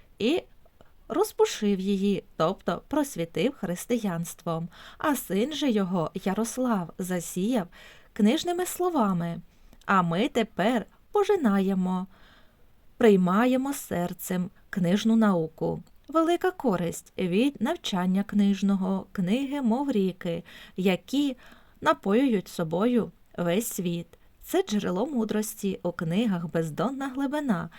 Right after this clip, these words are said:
Ми ними втішаємося в печалі, вони узда для тіла й душі. У книгах світило мудрості.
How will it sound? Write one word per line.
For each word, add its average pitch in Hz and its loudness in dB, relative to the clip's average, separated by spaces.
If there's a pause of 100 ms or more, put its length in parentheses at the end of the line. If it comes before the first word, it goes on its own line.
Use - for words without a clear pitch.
(220)
Ми 339 -2
ними 220 0
втішаємося 208 -2
в 254 -8
печалі, 175 -6 (260)
вони 196 2
узда 196 0
для 226 2
тіла 175 -4
й 175 0
душі. 160 -4 (280)
У 247 6
книгах 320 -2
світило 175 -2
мудрості. 196 -2